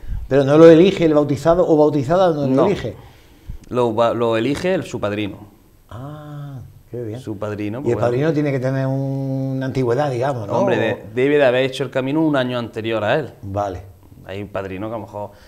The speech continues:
Speaker 2: hay muchos hermanos que
Speaker 1: Sí, de
Speaker 2: llevan
Speaker 1: padre a hijo,
Speaker 2: treinta
Speaker 1: sí.
Speaker 2: ca-, treinta caminos, cuarenta caminos.
Speaker 1: Sí, a lo mejor suele ser muy de padre a hijo, ¿no? O
Speaker 2: De
Speaker 1: de,
Speaker 2: padre a
Speaker 1: o de
Speaker 2: hijo,
Speaker 1: madre
Speaker 2: de
Speaker 1: a hija, o
Speaker 2: Sí, o amistades.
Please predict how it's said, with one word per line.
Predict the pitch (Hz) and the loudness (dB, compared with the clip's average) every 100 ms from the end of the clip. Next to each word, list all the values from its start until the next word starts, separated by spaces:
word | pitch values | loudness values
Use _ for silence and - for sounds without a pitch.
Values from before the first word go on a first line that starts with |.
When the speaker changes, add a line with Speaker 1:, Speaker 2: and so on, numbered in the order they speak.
| - - | -20 -20
Speaker 2:
hay | - 101 | -16 -14
muchos | 104 101 | -12 -8
hermanos | 98 101 104 107 107 107 107 110 107 113 120 135 | -4 -2 -2 -2 -2 -4 -4 -6 -6 -4 -6 -4
que | 156 | -2
Speaker 1:
Sí, | 135 | 0
de | |
Speaker 2:
llevan | 110 123 - | 4 6 6
Speaker 1:
padre | - | 4
a | |
hijo, | 180 147 | 2 4
Speaker 2:
treinta | 147 143 139 | 4 2 2
Speaker 1:
sí. | 120 | 0
Speaker 2:
ca-, | 117 98 | 0 -2
treinta | 131 127 117 110 | -2 -4 -4 -6
caminos, | 104 170 160 | -4 -2 -2
cuarenta | 123 117 113 98 | -4 -6 -6 -10
caminos. | 107 165 185 339 | -4 -2 0 -2
Speaker 1:
Sí, | 127 | 0
a | 120 | 0
lo | 127 | 2
mejor | 131 165 | 2 2
suele | 202 160 | 4 2
ser | 143 | 2
muy | 131 127 | 0 -2
de | 123 | 0
padre | 120 117 | 0 0
a | 113 | -2
hijo, | 127 120 | -4 -8
¿no? | 120 185 | -4 -2
O | |
Speaker 2:
De | 135 | 0
Speaker 1:
de, | 123 | 2
Speaker 2:
padre | 135 120 | 2 4
a | 123 | 4
Speaker 1:
o | |
de | 123 | 4
Speaker 2:
hijo, | |
Speaker 1:
madre | 123 170 139 | 4 4 4
Speaker 2:
de | 117 | 2
Speaker 1:
a | |
hija, | 170 - 123 | 0 -2 -4
o | 120 123 | -6 -6
Speaker 2:
Sí, | 127 156 160 143 | -6 -2 0 2
o | 135 | 2
amistades. | 113 110 107 151 165 127 143 | 0 -4 -4 0 0 0 -4